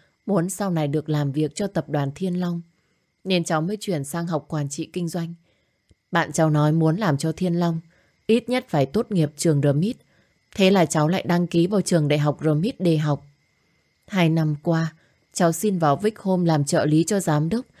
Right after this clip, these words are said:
để chờ đợi cơ hội. Khi bác hạ chỉ tiêu, tuyển trợ lý, cháu lập tức nộp đơn xin việc. Đó chính là lý do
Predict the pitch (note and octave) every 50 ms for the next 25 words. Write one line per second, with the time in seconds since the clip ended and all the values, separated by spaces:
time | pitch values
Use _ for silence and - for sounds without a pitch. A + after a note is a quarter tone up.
0 | - _ _ - - F3 E3 - - F3+ D#3 C#3+ C#3 D3+ - - - - A3 G#3+
1 | G3+ F#3 E3+ D#3 D3 C#3+ - _ _ _ _ _ _ _ _ _ _ _ _ _
2 | _ _ _ _ - - G#3 F#3 D3+ E3 E3+ G3 - G3 F#3 D3+ - - - -
3 | F3 D3+ C#3 C#3 - F3+ F3+ F3 E3+ E3+ - - _ _ _ _ _ _ _ -
4 | A3 G3+ E3+ C#3+ C#3 - - E3 C3 G2+ C#3+ D3+ D3+ D3+ D3+ E3+ A3+ - _ _
5 | _ _ _ _ _ - - F#3+ D#3 E3 F#3 G3 E3+ - - - B3 C4 - G#3+
6 | G3+ E3+ D3+ - - F#3+ G3 G3 - - A3+ G#3+ G#3 F#3+ F3 F3+ D#3 D3 - _
7 | _ _ _ _ _ _ _ _ _ _ - F3 F3 E3 F3 E3+ F#3+ F3 F#3+ F#3
8 | D#3+ D3 C#3+ D3 D#3 E3 - F#3+ E3+ E3 E3